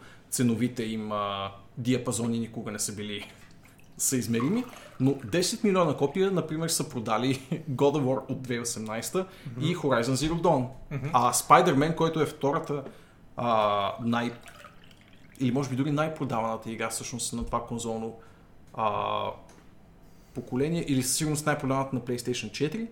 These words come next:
Speaker 1: нещо такова ми се върти из главата, а, и със сигурност най-големия им хит за две хиляди и осемнайсета е Spider-Man с тринайсет милиона,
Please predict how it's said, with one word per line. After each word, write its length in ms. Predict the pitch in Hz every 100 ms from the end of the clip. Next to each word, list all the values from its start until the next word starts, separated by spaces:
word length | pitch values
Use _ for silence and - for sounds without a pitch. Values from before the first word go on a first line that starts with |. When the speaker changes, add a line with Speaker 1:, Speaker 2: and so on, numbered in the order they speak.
| -
Speaker 1:
нещо 200 | 143 131 -
такова 160 | 127
ми 60 | 123
се 120 | 123
върти 200 | 117 117
из 80 | 113
главата, 420 | 117 120 165 220 - - - - - - - -
а, 540 | 117 113 110 107 107 -
и 60 | 135
със 140 | -
сигурност 320 | 143 135 127
най-големия 400 | 127 117 120 117
им 100 | 117
хит 200 | 113 123
за 120 | 117
две 100 | 117 110
хиляди 80 |
и 40 | 104
осемнайсета 580 | - 113 131 147 226 233 - - - - - - - - - - - - - -
е 80 | 127
Spider-Man 580 | - 131 117 104 131 175
с 280 | 175 190 -
тринайсет 500 | 160 156 180 - 131
милиона, 280 | 110 90